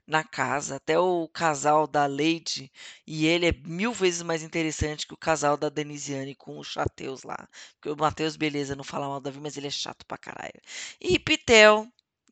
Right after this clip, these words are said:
que, porra, de novo, ela tá, foi indicada pro paredão. E caralho, né, meu? Porra, Pitel, cara. Por que que o povo insiste em botar Pitel no paredão? Eu acho que a pessoa tá botando a Pitel no paredão, porque como ela já foi,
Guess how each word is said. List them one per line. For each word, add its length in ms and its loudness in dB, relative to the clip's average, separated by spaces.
que, 160 -8
porra, 340 -4
de 160 -10
novo, 560 -8
ela 160 -2
tá, 240 0
foi 180 -8
indicada 640 -6
pro 120 -4
paredão. 800 0
E 100 -16
caralho, 540 -4
né, 160 -10
meu? 360 -14
Porra, 300 -18
Pitel, 400 0
cara. 340 -20
Por 80 -20
que 120 -8
que 60 -20
o 40 -20
povo 180 -4
insiste 260 -6
em 60 -14
botar 280 -8
Pitel 240 -14
no 80 -18
paredão? 440 -14
Eu 120 8
acho 160 4
que 40 2
a 60 8
pessoa 400 0
tá 160 6
botando 320 2
a 60 2
Pitel 240 0
no 80 -6
paredão, 440 4
porque 160 -14
como 200 0
ela 100 6
já 160 0
foi, 480 2